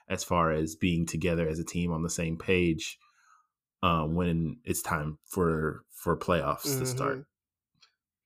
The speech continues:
Speaker 2: I also love, I don't know if I love this or hate it, but they don't look like they were just playing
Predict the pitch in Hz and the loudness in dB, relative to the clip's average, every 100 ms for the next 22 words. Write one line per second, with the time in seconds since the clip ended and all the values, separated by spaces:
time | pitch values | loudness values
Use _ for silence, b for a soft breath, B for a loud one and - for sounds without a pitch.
0 | _ _ - 139 143 170 - 180 160 165 | _ _ -6 2 4 4 4 2 2 2
1 | 156 160 180 190 185 170 151 147 190 185 | 2 4 6 6 6 6 2 6 4 4
2 | 202 - 135 151 156 123 - 139 - 160 | 2 2 0 0 0 -2 -4 -4 0 0
3 | 143 143 160 165 - 143 170 - 143 - | 2 4 6 4 2 4 4 4 2 2
4 | 147 147 135 131 117 139 151 - _ - | 2 2 0 -4 -4 -2 -2 -4 _ 0
5 | 160 151 139 131 127 | 2 4 2 -2 -10